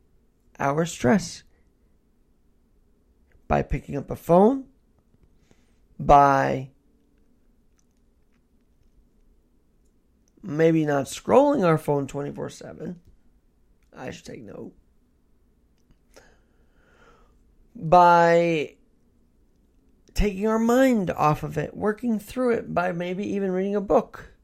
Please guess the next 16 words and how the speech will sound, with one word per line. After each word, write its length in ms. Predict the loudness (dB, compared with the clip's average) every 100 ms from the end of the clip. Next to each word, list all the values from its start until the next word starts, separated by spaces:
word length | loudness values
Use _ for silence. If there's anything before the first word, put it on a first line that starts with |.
| _ _ _ _ _ _ _ _
in 100 | -2
addition 280 | 0 0 -2
to 80 | -4
all 180 | -2 -4
the 60 |
things 180 | -4 -6
I 80 | -6
mentioned 380 | -8 -8 -8 -6
earlier. 360 | -6 -8 _ _ _ _ _ _ _ _ _ _ _ _ _ _ _ _ _ -20 _ _ _ _ _ _ _ _ _ _ _ _ _ _ _ _ _ _ _ _ _ _ _
But 300 | 0 0 0
to 440 | -2 -2 0 -2 -4 _ _ _ _ _ _ _ _ _ _ _ _ _ _ _ _ _ _ _ _ _ _ -6
know 680 | 0 4 6 6 6 2 -4
that 280 | -4 -4
we 140 | -4 -8
have 420 | -4 -4 -4 -8 _ _
stress 540 | -20 -6 -4 -4 -8